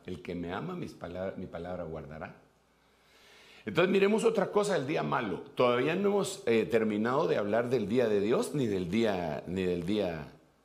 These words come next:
del Señor, pero vinculamos del día de Dios en segunda de Pedro tres, tres diez, día de Dios, lo vinculamos con el tres doce, día del Señor. Del día del Señor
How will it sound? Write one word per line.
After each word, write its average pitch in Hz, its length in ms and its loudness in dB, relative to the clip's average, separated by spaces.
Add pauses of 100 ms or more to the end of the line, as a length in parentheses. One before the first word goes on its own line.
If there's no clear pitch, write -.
del 90 180 -4
Señor, 98 540 -2 (580)
pero 98 220 0
vinculamos 107 840 -2
del 85 180 -4
día 135 220 -2
de 110 140 -2
Dios 117 320 0
en 80 100 -10
segunda 104 300 -2
de - 40 -6
Pedro 113 260 0
tres, 104 360 -6 (320)
tres 104 260 -2
diez, 135 560 -2 (160)
día 117 360 2
de 113 100 0
Dios, 143 480 -2
lo 113 160 2
vinculamos 104 560 -2
con 101 180 -4
el 90 100 -6
tres 98 280 -2
doce, 139 320 0
día 95 280 -2
del 90 120 -4
Señor. 104 580 -4 (440)
Del 98 560 0
día 127 420 0
del 104 180 0
Señor 117 640 -2